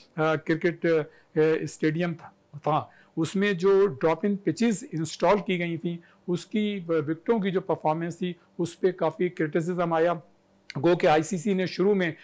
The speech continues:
उसको डिफेंड करने की कोशिश की, लेकिन जब बाद में, अ, मुख्तलिफ टीमों ने इसकी शिकायत की, तो जाहिर है, अ, उनको इसमें सोचना पड़ेगा अब आइंदा के इस तरह की विकेटें नहीं होनी चाहिए। लेकिन, अ, मैं ये ज़रूर कहूँगा कि चलें, अ, आईसीसी की जो न्यूयॉर्क की, अ, मतलब विकेटें थीं,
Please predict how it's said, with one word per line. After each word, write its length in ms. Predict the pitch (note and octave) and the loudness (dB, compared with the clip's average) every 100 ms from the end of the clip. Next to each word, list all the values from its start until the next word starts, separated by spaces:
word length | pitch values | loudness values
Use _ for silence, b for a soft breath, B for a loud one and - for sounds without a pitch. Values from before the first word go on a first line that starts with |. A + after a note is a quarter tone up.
| B - | B -4
उसको 220 | D#3 - | 0 0
डिफेंड 360 | D3 D#3+ F3 D#3+ | 0 -2 -2 0
करने 240 | E3 E3 | -2 -2
की 60 | D#3 | -2
कोशिश 320 | D#3 E3+ F3+ | -2 0 -2
की, 200 | - G3 | -2 -2
लेकिन 300 | D#3 D#3 D#3+ | -2 -4 -2
जब 220 | E3 C#3+ | -2 0
बाद 240 | D3+ D#3 | 0 0
में, 180 | E3+ E3+ E3 B B | -2 -6 -8 B B
अ, 140 | D3+ D#3 | 0 2
मुख्तलिफ 460 | D#3+ E3 F3 F3+ - | 0 0 0 0 -2
टीमों 220 | E3 E3 | -4 -2
ने 100 | E3 | -4
इसकी 220 | D#3 D#3+ | -6 -8
शिकायत 440 | - D#3 D#3 E3+ E3+ | -6 -2 0 0 -4
की, 120 | E3 | -6
तो 220 | - D#3 | -2 -2
जाहिर 300 | D3+ D3 D#3+ | 0 0 2
है, 80 | D#3+ | 0
अ, 580 | D#3 _ _ D3 D3 D3+ | -2 _ _ 0 2 2
उनको 280 | D3+ D#3 D#3+ | -2 -2 -2
इसमें 220 | D3+ D#3 | -2 -6
सोचना 480 | D3 D3+ D3 E3+ D#3+ - _ | -2 -2 -2 -2 -2 -4 _
पड़ेगा 340 | D#3 F#3 E3+ D3+ | 2 4 4 2
अब 120 | D3+ | 2
आइंदा 300 | C#3+ D#3+ E3 | 0 0 -2
के 180 | D#3 D#3 | 0 -4
इस 160 | D3+ | -2
तरह 160 | D#3 D3+ | -2 -2
की 80 | D#3 | -2
विकेटें 280 | D3+ - D#3 | -6 -2 -2
नहीं 120 | F3 | -2
होनी 180 | F3 E3 | -4 -2
चाहिए। 300 | E3 F3+ A3+ B B B | 0 0 -4 B B B
लेकिन, 340 | D#3 G#3+ B3 | 0 4 4
अ, 120 | A#3+ F3+ B - | 2 0 B 0
मैं 100 | F#3 | 2
ये 120 | A3 | 2
ज़रूर 300 | E3+ F3+ A#3+ | 2 0 0
कहूँगा 300 | G#3 G3+ G3 | 0 2 2
कि 140 | G3 G3 | 2 2
चलें, 360 | F#3 G#3 G#3+ | 2 2 0
अ, 320 | D#3+ E3+ - | -2 -2 0
आईसीसी 640 | D#3 F3+ F3+ - G#3 A3+ A3+ | 0 0 -2 -4 -4 -4 -4
की 140 | G#3+ | -4
जो 320 | F#3 F#3+ G3 | 0 2 2
न्यूयॉर्क 420 | G3+ D3 D#3 F3 F#3+ | 0 -2 2 2 0
की, 260 | - F#3+ | -2 -4
अ, 380 | F#3+ _ _ D#3+ | -4 _ _ 0
मतलब 460 | D#3+ D#3 E3 E3 C3+ | 0 2 0 0 -2
विकेटें 340 | D3+ - F#3+ | -6 0 -2
थीं, 300 | - F3 D#3+ | -2 -6 -6